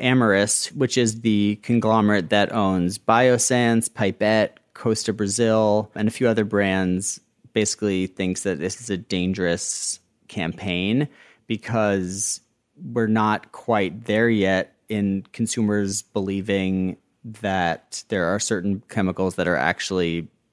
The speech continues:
bad that you should avoid. So the idea that, like, embracing everything as chemicals is too simple and that we should be a little bit more discerning, essentially. That's what he said in Beauty Independent.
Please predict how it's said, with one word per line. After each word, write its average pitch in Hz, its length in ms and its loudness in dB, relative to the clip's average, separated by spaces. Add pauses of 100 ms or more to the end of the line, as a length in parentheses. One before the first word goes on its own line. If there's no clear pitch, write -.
(140)
bad 90 400 2
that 95 120 -4
you 101 60 -6
should 98 180 -4
avoid. 87 500 -2
So 113 200 -2
the 107 160 -2
idea 104 260 0
that, 95 160 -4
like, 101 300 -4
embracing 98 720 -2
everything 113 360 2
as 127 120 0
chemicals 139 580 2
is 120 220 0
too 120 180 2
simple 76 720 2
and 104 180 4
that 90 280 2
we 101 120 -2
should 98 220 0
be 95 80 2
a 90 60 4
little 82 140 0
bit 78 120 0
more 82 160 0
discerning, 58 640 -2 (180)
essentially. 69 600 -4 (640)
That's 110 180 -2
what 117 120 0
he 113 80 0
said 101 260 0
in 92 160 2
Beauty 87 240 -2
Independent. 64 580 -4